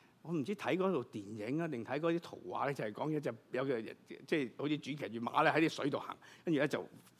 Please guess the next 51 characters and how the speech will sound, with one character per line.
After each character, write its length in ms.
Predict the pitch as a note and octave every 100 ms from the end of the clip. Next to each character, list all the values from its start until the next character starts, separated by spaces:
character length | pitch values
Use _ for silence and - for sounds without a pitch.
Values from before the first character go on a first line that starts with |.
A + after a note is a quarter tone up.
| - - C3+
啊， 300 | B2 B2 G2+ - -
浪 200 | A#2+ A#2+
花 100 | B2+
四 140 | E3 C3+
濺 320 | B2 B2 C3
啊！ 40 | - - -
啊， 180 | D3
Freddy 340 | C#3 E3+ D#3+ A2+
呢 100 | D#3
個 200 | D#3+ C3+
good 260 | A2+ - F#3
idea， 420 | B2+ C3 E3+ E3 -
去， 180 | D3 D3+ -
去， 220 | C3+ B2+
去 160 | C#3+
一 40 | F#3+
個 80 | G#3
好 80 | C#3+
嘅 200 | F3 D#3
提 300 | - A#2+ D3
議， 20 |
畫 220 | D3+ C3+
一 60 | F#3+
張 200 | F#3 F3+ D3+
啊， 180 | D3+ D#3
神 180 | - A2+
騎 120 | -
隻 100 | B2
馬 300 | C#3 C3+ E3
咁 160 | F#3 C#3
啊， 40 |
可 120 | D#3+
以 160 | E3 D3 - - -
水 260 | - B2+ D#3
啊 100 | B2
反 200 | G#2+ -
起， 240 | C3 G2 A2 _ _ _ _ _ _ _ _ _ _ _ _ _ _ _ _ _ _ _ _ _ _ _ _ _ _ -
表 100 | D#3+
達 140 | F#3+
到 160 | C#3 E3
神 180 | D3 G2+
嘅 60 |
大 160 | G#2+ -
能， 180 | E2+ F2 - - _ _ _ _ _ _ _ _ _ _ _ - -
表 140 | C#3+
達 120 | D3+
到 140 | A#2 B2+
神 180 | C3+ F#2
嘅 60 |
審 220 | F2+ F2 A2
判， 160 | F#2